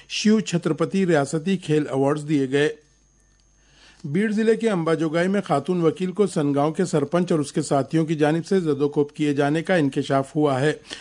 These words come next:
اس سلسلے میں سرپنچ اور اس کے دس رفقائے کار کے خلاف یوسف وڑگاؤں پولیس تھانے میں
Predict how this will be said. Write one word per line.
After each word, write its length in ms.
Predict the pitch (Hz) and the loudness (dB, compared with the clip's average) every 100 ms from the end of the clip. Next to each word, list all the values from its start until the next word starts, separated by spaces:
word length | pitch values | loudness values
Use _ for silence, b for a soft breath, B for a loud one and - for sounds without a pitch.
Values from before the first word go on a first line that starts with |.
| B | B
اس 100 | 147 | -6
سلسلے 420 | - 156 190 214 | -2 -2 0 2
میں 160 | 190 160 B B | 2 0 B B
سرپنچ 560 | - 175 165 208 208 - | 0 0 0 -2 -2 0
اور 120 | 175 | 0
اس 160 | 165 | 0
کے 120 | - 170 | -2 -2
دس 260 | 151 165 | -2 -2
رفقائے 420 | 165 - - 160 | -2 -2 0 -2
کار 240 | 156 160 160 | 0 -2 -2
کے 160 | - - | -4 -6
خلاف 280 | 190 151 139 B B | 0 0 -2 B B
یوسف 380 | 170 175 208 170 | -4 0 0 0
وڑگاؤں 320 | 156 156 170 | 0 2 0
پولیس 320 | 175 170 160 | 0 -2 -2
تھانے 260 | - 147 170 | -2 0 2
میں 160 | 170 | 2